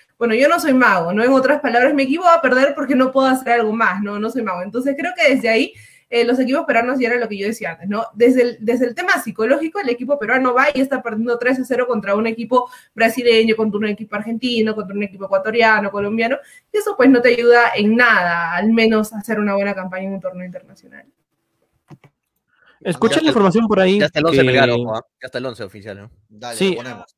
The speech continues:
Speaker 2: antes de mandar el once, escuché la información por ahí que tanto Melgar, Universitario, Cristal, Huancayo, iban a recurrir a la Federación Peruana para exigirle y pedirle si pueden,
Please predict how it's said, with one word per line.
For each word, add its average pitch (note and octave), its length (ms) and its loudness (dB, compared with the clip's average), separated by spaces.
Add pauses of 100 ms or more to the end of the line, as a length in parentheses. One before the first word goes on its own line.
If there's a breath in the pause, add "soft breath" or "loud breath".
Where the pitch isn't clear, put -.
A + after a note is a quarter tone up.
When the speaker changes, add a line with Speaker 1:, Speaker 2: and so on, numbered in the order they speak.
(120)
Speaker 2:
antes F#3+ 180 -2
de G#3+ 60 2
mandar F#3 180 2
el G#3 60 4
once, G3+ 180 2
escuché G3+ 280 -2
la C#4+ 40 0
información G#3+ 340 0
por G3 140 0
ahí F3+ 140 2
que F3+ 100 0
tanto F3 520 2
Melgar, C3+ 500 2
Universitario, A#2+ 1080 -4
Cristal, B2 760 0
Huancayo, C3 760 -4 (640)
iban G3 200 0
a G3+ 60 4
recurrir F3 400 0
a F#3+ 40 2
la E3 100 2
Federación D3 400 -4
Peruana E3 320 -2
para C#3 500 2
exigirle G3+ 800 -4
y G3 180 -6
pedirle G3 560 0
si D#3+ 140 -12
pueden, F3+ 540 -2